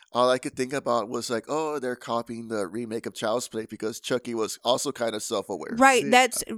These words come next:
Speaker 2: yeah, it is very similar.
Speaker 3: uh, what about, like, the Disney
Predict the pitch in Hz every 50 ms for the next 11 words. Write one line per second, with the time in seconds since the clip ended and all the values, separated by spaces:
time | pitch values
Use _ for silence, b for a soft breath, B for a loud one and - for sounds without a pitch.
0 | 208 - _ - 226 233 247 220 214 214 226 247 262 240 226 233 226 220 208 -
1 | 233 220 214 190 160 120 80 98 - 175 - _ _ - 131 131 123 143 147 151
2 | 156 156 151 - - 127 123 - - 123 117 113 113 - 139 143 139 143 143 131
3 | 117 110